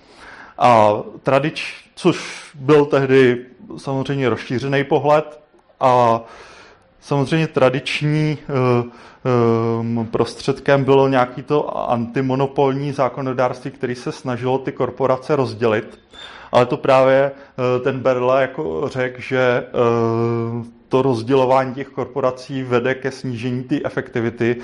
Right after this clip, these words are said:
a efektivnější bude jako nechat velký korporace, ale zregulovat je nějakým, nějakou vládní regulací. Eh, on, eh, formálně teda potom, eh,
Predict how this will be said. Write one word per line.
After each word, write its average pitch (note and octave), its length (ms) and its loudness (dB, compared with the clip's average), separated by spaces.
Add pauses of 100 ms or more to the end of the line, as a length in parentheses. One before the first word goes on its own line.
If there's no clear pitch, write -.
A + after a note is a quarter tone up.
(300)
a G#2 160 4
efektivnější C3 800 -2
bude C3 240 2
jako C3 200 0
nechat C3 260 -4
velký A#2 320 0
korporace, C3+ 800 0
ale B2 260 0
zregulovat A#2+ 640 0
je A#2 200 -2
nějakým, A#2 640 -6
nějakou A#2+ 340 -4
vládní A2+ 380 -2
regulací. G#2+ 640 -6 (840)
Eh, A#2+ 260 6
on, C#3+ 380 0
eh, - 560 -4
formálně C#3+ 640 0
teda C3+ 240 0
potom, C3 560 -4
eh, - 40 -12